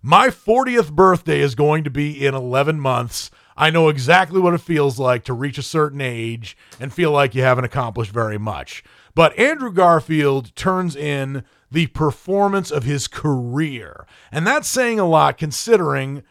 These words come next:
how great he was in The Social Network.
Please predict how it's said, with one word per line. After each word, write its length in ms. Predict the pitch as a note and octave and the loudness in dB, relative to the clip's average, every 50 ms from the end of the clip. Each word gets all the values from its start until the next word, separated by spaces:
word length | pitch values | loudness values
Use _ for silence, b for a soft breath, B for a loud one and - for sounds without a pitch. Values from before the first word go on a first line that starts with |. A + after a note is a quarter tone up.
| _ _ _ - | _ _ _ 0
how 180 | - F#3 F#3+ | 4 4 4
great 340 | F3 C3 C#3 D#3+ F#3 G3+ F#3+ | 4 2 0 0 0 2 0
he 120 | E3 F#3 | 0 -2
was 680 | F3+ D#3+ D3 D3+ D3 D3 D3 D3 D3 C#3+ C#3 A#2+ - - | -2 0 2 4 4 4 4 4 2 0 -2 -6 -10 -8
in 640 | - D#3 D#3+ D3+ C#3+ C#3+ C#3+ C#3+ C#3+ C#3+ C#3 C3 - _ _ _ _ _ _ _ _ _ | -4 -4 -2 -2 -2 -4 -6 -8 -8 -8 -10 -10 -12 _ _ _ _ _ _ _ _ _
The 140 | - C#3+ C#3 | -2 -2 0
Social 400 | - - G3 F#3+ F3+ - F#3 F3+ | 2 2 2 2 2 0 -2 0
Network. 720 | F3 F3+ E3+ D3+ E3 E3 E3 E3 E3 - _ - - _ | 0 0 0 2 2 4 4 4 2 0 _ -12 -20 _